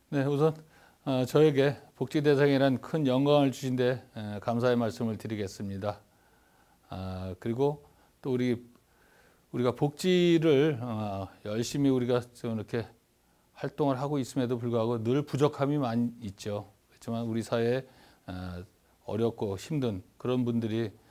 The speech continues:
소외되지 않고, 어, 좀 열심히 살 수 있는 그런 기반을 다지는데 저희 의정 활동을 최선을 다하는 그런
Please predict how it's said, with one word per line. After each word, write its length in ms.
소외되지 540
않고, 580
어, 400
좀 260
열심히 320
살 160
수 140
있는 220
그런 360
기반을 500
다지는데 600
저희 380
의정 280
활동을 360
최선을 460
다하는 400
그런 280